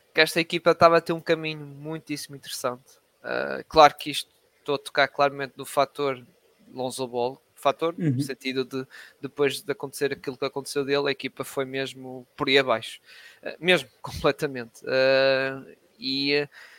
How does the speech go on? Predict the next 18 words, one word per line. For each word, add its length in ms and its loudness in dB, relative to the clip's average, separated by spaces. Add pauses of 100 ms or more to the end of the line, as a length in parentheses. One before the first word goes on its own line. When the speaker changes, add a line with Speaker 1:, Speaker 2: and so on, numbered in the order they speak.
(240)
Speaker 1:
e 80 -6
realmente 380 2
dá-me 220 6
uma 100 0
pena 280 0
numa 180 -4
equipa 380 -4
que 120 -14
estava 240 6
a 40 8
ser 220 -4
bem 300 2
construída, 800 -6 (720)
que 80 4
é 60 10
verdade 500 8
que, 160 -10 (240)
ok, 560 2